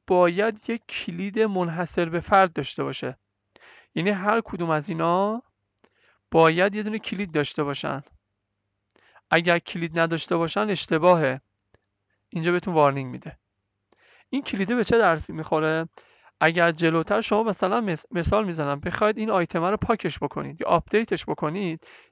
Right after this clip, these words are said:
نیاز دارید که کلید داشته باشه. اگه کلید نداشته باشه، از کجا می‌تونه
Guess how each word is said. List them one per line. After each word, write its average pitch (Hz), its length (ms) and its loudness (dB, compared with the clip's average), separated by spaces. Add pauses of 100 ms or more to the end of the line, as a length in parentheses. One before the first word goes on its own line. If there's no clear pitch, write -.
نیاز 180 460 6
دارید 220 240 2
که - 100 -10
کلید 180 340 -6
داشته 143 300 -6
باشه. 135 280 -8 (800)
اگه 175 220 2
کلید 214 420 -4
نداشته 190 320 -2
باشه، 185 180 2
از 233 120 2
کجا 202 300 0
می‌تونه 175 420 -4